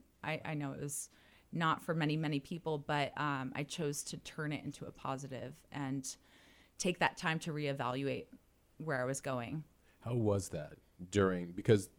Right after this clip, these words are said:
Speaker 2: there's a lot of stories where people said the same thing.
Speaker 1: Mm-hmm.
Speaker 2: It really does depend on the, um, perspective. It depends on where people, what season they were at.
Speaker 1: Right.
Speaker 2: You know, it was a time for reflection, whether
Speaker 1: Mm-hmm.
Speaker 2: people chose it or not.
Speaker 1: Yes.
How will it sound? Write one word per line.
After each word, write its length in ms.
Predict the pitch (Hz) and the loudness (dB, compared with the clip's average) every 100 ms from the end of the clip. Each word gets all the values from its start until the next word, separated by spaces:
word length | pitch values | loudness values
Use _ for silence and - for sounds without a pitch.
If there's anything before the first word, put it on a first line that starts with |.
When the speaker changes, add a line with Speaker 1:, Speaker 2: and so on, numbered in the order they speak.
| _ _ | _ _
Speaker 2:
there's 180 | 117 123 | 6 8
a 40 | 123 | 10
lot 200 | 123 131 | 8 6
of 60 | |
stories 280 | - 101 92 | 6 6 6
where 60 | 95 | 2
people 280 | 104 95 92 | 2 2 2
said 160 | 98 | 2
the 60 | 87 | 2
same 200 | 101 82 | 0 0
thing. 220 | - 78 - - | 0 -2 -4 -4
Speaker 1:
Mm-hmm. 280 | 180 170 143 143 - | 0 0 0 -4 2
Speaker 2:
It 80 | 107 | 8
really 180 | 101 98 | 10 10
does 160 | 98 | 6
depend 420 | 85 85 92 90 90 | 4 0 0 2 2
on 420 | 87 85 82 82 _ _ _ _ _ _ _ _ - | 2 2 -2 -4 _ _ _ _ _ _ _ _ -4
the, 600 | 87 92 87 87 82 87 - _ _ _ | 2 2 4 2 0 -4 -12 _ _ _
um, 420 | - 87 82 78 73 | -6 -2 -2 -4 -8
perspective. 560 | - - 87 - 87 87 | -6 -2 -2 0 0 -2
It 220 | 85 - | -6 -8
depends 360 | 87 98 85 | -4 -2 0
on 320 | 87 85 85 - | 0 0 -2 -4
where 200 | 92 90 | -2 0
people, 320 | 85 90 90 | 0 -2 0
what 200 | 82 92 | 0 0
season 320 | - 98 90 90 | 2 0 2 2
they 100 | 87 | 4
were 140 | 87 | 4
at. 260 | 87 85 - | 2 0 -4
Speaker 1:
Right. 320 | 156 151 147 - _ - - - | -4 -2 -2 -6 _ -20 -20 -6
Speaker 2:
You 200 | 107 98 | 0 2
know, 200 | 87 80 - | 2 -2 4
it 100 | 117 | 6
was 200 | 113 104 - | 6 4 0
a 60 | |
time 220 | 104 110 98 | 2 2 4
for 100 | 92 | 2
reflection, 640 | 87 - 92 - 85 82 - | 2 4 2 2 0 0 4
whether 200 | 95 82 | 4 6
Speaker 1:
Mm-hmm. 60 | |
Speaker 2:
people 160 | 104 92 | 6 4
chose 240 | - 90 | 4 4
it 60 | 85 | 4
or 60 | 82 | 0
not. 220 | 71 - | -4 -6
Speaker 1:
Yes. 420 | 160 151 139 - | -2 0 -2 -10